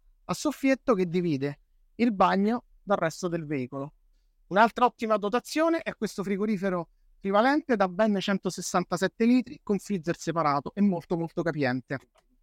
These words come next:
Automatico, trivalente, quindi con la selezione automatica della modalità di funzionamento a dodici volts, a duecentoventi o a gas. Sopra il frigorifero abbiamo un'ulteriore anta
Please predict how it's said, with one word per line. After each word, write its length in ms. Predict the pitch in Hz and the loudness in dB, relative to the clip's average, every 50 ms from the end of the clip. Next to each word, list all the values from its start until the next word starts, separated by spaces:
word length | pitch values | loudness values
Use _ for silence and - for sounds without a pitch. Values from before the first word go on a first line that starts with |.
| _ _ | _ _
Automatico, 800 | - 196 196 175 - 196 190 175 160 160 151 190 190 240 294 311 180 _ - - _ _ _ _ _ _ _ | 2 2 2 2 2 2 2 4 2 2 2 0 0 2 2 2 0 _ -16 -20 _ _ _ _ _ _ _
trivalente, 600 | - 190 202 196 185 180 151 139 139 135 - 160 | -2 0 2 4 4 2 2 0 -2 -4 -4 -4
quindi 380 | 165 196 190 185 175 170 156 _ _ _ _ _ _ _ | -2 -2 -2 -2 -2 -2 -4 _ _ _ _ _ _ _
con 140 | - 196 190 | -2 2 2
la 100 | 196 185 | 2 4
selezione 400 | 170 196 202 196 - - 226 202 | 2 0 -2 -2 -2 -4 -2 -2
automatica 540 | 196 190 226 233 226 220 220 208 202 214 202 | 0 0 2 2 2 2 2 2 2 0 2
della 160 | 190 185 175 | 2 2 2
modalità 400 | 175 175 170 175 175 175 175 170 | 2 2 0 0 2 2 0 0
di 100 | 165 170 | -2 -4
funzionamento 720 | - 175 156 - - 180 170 160 151 135 131 - - 143 | -8 -8 -8 -4 -2 -2 0 0 0 -2 -4 -6 -8 -10
a 40 | 143 | -8
dodici 280 | 147 175 175 175 220 | -6 -6 -6 -2 0
volts, 320 | 240 247 262 262 - - - | 4 4 4 2 0 -6 -6
a 140 | - 160 151 | -6 -6 -4
duecentoventi 640 | - 208 226 196 185 202 220 220 226 208 - 240 233 - - | -4 -4 -6 -4 -2 -2 0 0 0 -2 -4 -6 -8 -6 -6
o 180 | - 165 - _ _ - | -8 -8 -8 _ _ -4
a 100 | - 156 | -4 -2
gas. 540 | 143 127 139 117 110 - - - - 156 147 - 262 262 - _ _ _ _ _ _ _ _ _ _ _ _ | -2 2 0 0 0 0 -6 -6 -4 -4 -4 -4 -8 -20 -20 _ _ _ _ _ _ _ _ _ _ _ _
Sopra 220 | - - 196 208 | -6 0 2 2
il 60 | 196 - | 2 2
frigorifero 500 | - 202 196 214 220 226 196 202 208 196 | 2 -2 0 0 0 0 0 0 -2 -2
abbiamo 420 | - 196 180 165 190 185 180 175 180 | -2 -4 -2 0 2 2 2 2 0
un'ulteriore 520 | 180 185 165 - - 180 180 185 185 202 | -2 -4 -4 -4 -2 -2 0 0 2 2
anta 420 | 226 254 277 302 - - 294 311 | 2 4 2 2 0 0 0 0